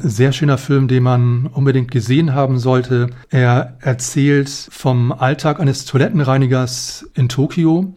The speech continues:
Kein ganz einfacher Alltag, wie man sich vorstellen kann. Aber Wenders erzählt das in ganz wunderschönen, poetischen Bildern. Manchmal auch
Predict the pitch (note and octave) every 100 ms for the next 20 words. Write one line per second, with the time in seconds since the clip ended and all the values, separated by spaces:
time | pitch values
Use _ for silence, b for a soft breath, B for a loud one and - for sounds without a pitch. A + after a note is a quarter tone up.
0 | - - B2+ B2+ B2 - - D3+ - E3+
1 | G3 D#3+ D#3+ D3 D3+ C#3 B2+ B2 - D#3
2 | - D3+ C#3 C#3+ C3+ C3+ - C3 C3 B2+
3 | C3 C#3+ D#3 B2+ C#3+ D3 C#3 - - C#3+
4 | B2+ D#3 D3 C#3+ D3+ C#3 C3+ - - -
5 | - E3+ C3 D3 D#3 C3 - D3 C#3+ C#3
6 | C#3 D#3+ E3+ E3 C#3+ D3 C#3+ - C#3+ C3+
7 | C3 C3+ A#2+ C#3 C#3+ C3+ C3+ C#3 C#3 B
8 | - C3+ C#3 D3+ C3+ -